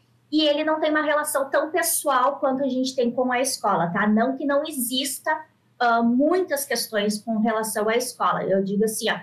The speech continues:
se a gente tá andando em relação ao tratamento com a escola, a gente tá lá no início ainda,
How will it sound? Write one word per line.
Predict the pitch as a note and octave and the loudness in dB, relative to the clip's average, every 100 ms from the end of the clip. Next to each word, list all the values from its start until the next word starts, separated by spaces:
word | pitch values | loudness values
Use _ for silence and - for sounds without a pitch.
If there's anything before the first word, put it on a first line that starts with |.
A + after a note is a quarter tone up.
| - _ | -12 _
se | A3+ | -2
a | |
gente | A3 B3+ C4+ - - | 0 0 -2 -6 -2
tá | B3+ C#4 D#4+ C#4 | 0 2 0 0
andando | C#4 B3+ A#3+ A3+ A3 | 2 2 2 2 2
em | G#3+ | 2
relação | A3 G#3+ - A#3+ C4 | 0 -2 0 0 -2
ao | |
tratamento | - A3+ G3+ G3+ A#3 A3+ - | -4 -6 -2 0 0 -2 -6
com | A3+ | -4
a | A3 | -4
escola, | G3 A3+ | -4 -2
a | A3+ | -2
gente | A3+ - | -4 -4
tá | A#3 A#3+ | -4 -4
lá | A3+ A#3+ B3+ | -2 0 0
no | D#4 D#4+ C4 | -2 -2 0
início | A#3+ A3 - | 0 -2 -2
ainda, | F#3+ E3+ | -2 -2